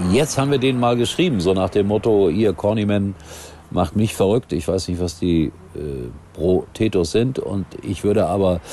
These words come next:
mich zur Verfügung stellen, ein, ein Spiel oder eine Challenge oder was auch immer der Brotetos live zu kommentieren. Mal schauen, ob dieses Ping-Pong-Spiel hier in den neuen Medien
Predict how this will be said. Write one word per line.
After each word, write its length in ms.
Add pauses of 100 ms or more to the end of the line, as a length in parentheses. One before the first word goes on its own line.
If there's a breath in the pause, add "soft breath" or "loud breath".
(220 loud breath)
mich 160
zur 140
Verfügung 500
stellen, 560
ein, 200
ein 240
Spiel 520
oder 380 (320 loud breath)
eine 120
Challenge 520
oder 220
was 180
auch 140
immer 340 (500 loud breath)
der 300 (280)
Brotetos 880
live 420
zu 100
kommentieren. 560
Mal 180
schauen, 300
ob 180 (140)
dieses 460
Ping-Pong-Spiel 880 (420 loud breath)
hier 440 (920)
in 160
den 140
neuen 280
Medien 500